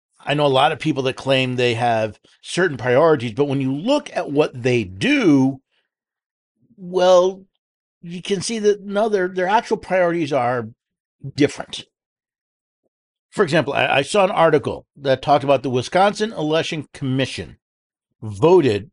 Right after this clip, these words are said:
five to one the other day to, um, allow absentee ballots that are missing parts of the witness address.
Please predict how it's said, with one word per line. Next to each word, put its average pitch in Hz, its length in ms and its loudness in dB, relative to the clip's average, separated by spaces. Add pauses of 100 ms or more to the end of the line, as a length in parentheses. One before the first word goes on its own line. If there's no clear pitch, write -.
(160)
five 175 560 -2
to - 100 -6
one 139 640 0
the 123 100 0
other 113 160 2
day 104 500 -4 (960)
to, 160 800 2
um, 123 640 -2 (720)
allow 160 600 2
absentee 175 600 -2
ballots 143 560 2
that 131 120 -2
are 120 140 -2
missing 123 800 -2 (600)
parts 160 320 2
of 147 140 0
the 139 100 2
witness 143 800 -4 (380)
address. - 640 -10